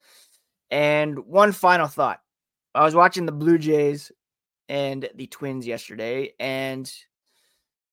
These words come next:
the Blue Jays made the decision to remove starting pitcher Jose Berrios from the lineup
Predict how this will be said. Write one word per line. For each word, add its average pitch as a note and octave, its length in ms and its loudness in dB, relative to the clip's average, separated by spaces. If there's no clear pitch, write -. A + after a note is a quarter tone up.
the - 40 -20
Blue D3 220 -2
Jays D3+ 320 2
made D3+ 420 0
the C#3 140 -10
decision D3+ 540 -6
to C3+ 340 -6
remove B2+ 420 -6
starting C3+ 320 -6
pitcher C3+ 340 -8
Jose B2 360 -6
Berrios B2+ 720 -8
from D3 140 -4
the D#3+ 100 0
lineup A#2+ 380 -6